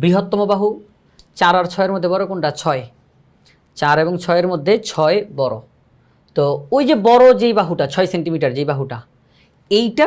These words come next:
সংলগ্ন দুইটা বাহু, অর্থাৎ বড় বাহু সেইটা সংলগ্ন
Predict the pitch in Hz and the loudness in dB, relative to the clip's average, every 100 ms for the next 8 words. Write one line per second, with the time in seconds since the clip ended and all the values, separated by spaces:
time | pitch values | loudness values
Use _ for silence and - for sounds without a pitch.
0 | - - 240 233 214 202 170 143 123 113 | 0 -2 0 0 0 0 0 -2 -2 -6
1 | 131 - 214 156 131 170 190 185 170 175 | -8 -2 -2 -2 0 4 4 4 0 -2
2 | 269 392 _ _ _ _ - - 214 214 | -6 -6 _ _ _ _ -12 -2 -2 0
3 | 254 - 220 208 190 | -2 2 0 2 0